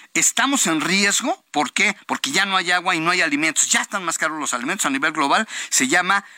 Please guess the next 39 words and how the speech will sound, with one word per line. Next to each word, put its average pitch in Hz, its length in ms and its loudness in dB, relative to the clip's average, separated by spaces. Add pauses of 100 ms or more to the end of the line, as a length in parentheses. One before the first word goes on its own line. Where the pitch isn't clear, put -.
seguridad 135 760 2
alimentaria. 127 560 0
O 113 60 0
sea, 151 100 2
el 135 60 -4
primer 254 640 0
problema 156 640 0 (240)
del 127 260 -2
cambio 233 360 0
climático 139 480 0
no 269 120 4
es - 120 4
el - 100 -4
calor 143 420 0
que - 120 -8
hay, 127 160 -2 (320)
ay, - 260 0
que 156 120 -4 (280)
también 147 400 0
ahorita 240 260 0
te - 80 -4
voy 151 120 0
a - 20 2
decir 151 160 2
de 147 100 0
otro 151 140 -2
estudio 123 380 -2
que - 100 -6
hay, 76 80 -6
pero 113 240 -2
bueno, 185 320 0
primero 202 460 2 (320)
la 135 380 0 (200)
seguridad 135 640 0
alimentaria, 120 720 -2 (480)
porque - 160 -2
estamos 202 300 0
perdiendo 156 420 0
todo, 147 420 -4